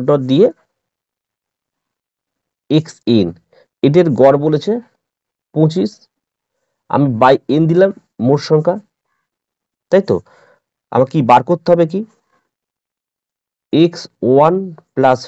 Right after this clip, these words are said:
ফাইভ প্লাস দিয়ে দেখো এক্স টু প্লাস ফাইভ প্লাস দিয়ে ডট ডট দাও, দিয়ে লেখো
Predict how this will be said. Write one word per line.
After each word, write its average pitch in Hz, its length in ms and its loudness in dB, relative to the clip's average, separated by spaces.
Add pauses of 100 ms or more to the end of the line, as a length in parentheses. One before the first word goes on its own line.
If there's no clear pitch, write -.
(120)
ফাইভ 127 240 0 (840)
প্লাস 123 200 0 (100)
দিয়ে 135 180 0
দেখো 127 200 -4 (1300)
এক্স 170 280 0 (240)
টু 180 100 0 (540)
প্লাস 135 260 0 (340)
ফাইভ 131 200 0 (880)
প্লাস 139 200 0 (100)
দিয়ে 143 160 -2
ডট 127 180 2
ডট 131 180 0
দাও, 170 120 0 (300)
দিয়ে 127 200 0
লেখো 123 200 -4